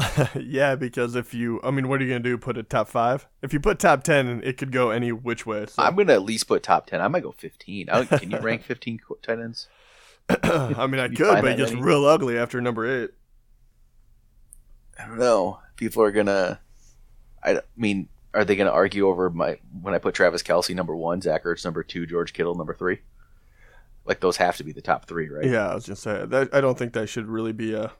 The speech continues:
Speaker 1: a question.
Speaker 2: They, they might, though. We'll see.
Speaker 1: I think I would actually put Kittle above.
Speaker 2: I could see that.
Speaker 1: Yeah, I think I might do that. I mean,
Speaker 2: I'm okay
Speaker 1: I,
Speaker 2: with that.
Speaker 1: yeah.
Speaker 2: I'm actually okay with that.
Speaker 1: I think,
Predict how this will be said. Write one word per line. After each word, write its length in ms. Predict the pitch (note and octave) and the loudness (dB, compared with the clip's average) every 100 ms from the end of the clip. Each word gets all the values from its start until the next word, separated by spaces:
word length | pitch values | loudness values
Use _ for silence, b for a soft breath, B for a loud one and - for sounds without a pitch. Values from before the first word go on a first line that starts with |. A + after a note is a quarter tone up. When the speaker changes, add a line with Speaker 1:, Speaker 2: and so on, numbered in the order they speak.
| _ | _
Speaker 1:
a 80 | B2 | -10
question. 640 | - C3 A2+ - A#2 A#2 - _ _ _ _ _ _ _ - | -4 0 0 -2 -4 -6 -8 _ _ _ _ _ _ _ -6
Speaker 2:
They, 60 | F2 | -6
they 220 | - D#3 | 4 4
might, 240 | C3 - | 6 4
though. 100 | F#2 | 2
We'll 100 | A2+ | 2
see. 200 | - E2+ - | 0 -4 -4
Speaker 1:
I 60 | F#3+ | -4
think 200 | E4 A#3+ | -2 2
I 60 | |
would 140 | G3 C#3 | 4 6
actually 320 | B2+ - B2+ | 4 2 -6
put 340 | - C3 G#2 | -2 -4 -4
Kittle 540 | - C#3+ B2+ A#2+ A2 - | -4 -2 0 0 -2 -6
above. 600 | B2+ A2+ A#2 A2 G#2+ - _ _ _ _ _ _ _ _ _ _ _ _ _ _ _ _ _ _ _ _ _ | -8 -2 0 0 -2 -14 _ _ _ _ _ _ _ _ _ _ _ _ _ _ _ _ _ _ _ _ _
Speaker 2:
I 100 | - | -6
could 180 | - C#4 | -4 -2
see 220 | - A3+ | 0 0
that. 280 | F#3 F3+ C4+ _ | 4 4 2 _
Speaker 1:
Yeah, 220 | C3+ B2+ | 0 2
I 40 | A#2 | 2
think 240 | - - - | 0 -6 -2
I 80 | |
might 240 | C3+ C#3+ D3+ | 2 2 2
do 120 | A#2+ | -2
that. 120 | G#2+ | 0
I 60 | A2 | 0
mean, 240 | C3+ A#2+ | 2 0
Speaker 2:
I'm 120 | B2+ E3 | 0 2
okay 180 | F3 B2 | 4 6
Speaker 1:
I, 40 | |
Speaker 2:
with 140 | G#2+ | 6
that. 180 | G#2 G#2+ | 4 2
Speaker 1:
yeah. 100 | B2 | 2
Speaker 2:
I'm 100 | A2+ | 0
actually 240 | B2 - B2 | -2 0 -2
okay 200 | - C3 | 0 2
with 160 | F#2 | 2
that. 160 | D#2+ D#2 | 2 -4
Speaker 1:
I 20 | |
think, 240 | - F3+ | -4 -6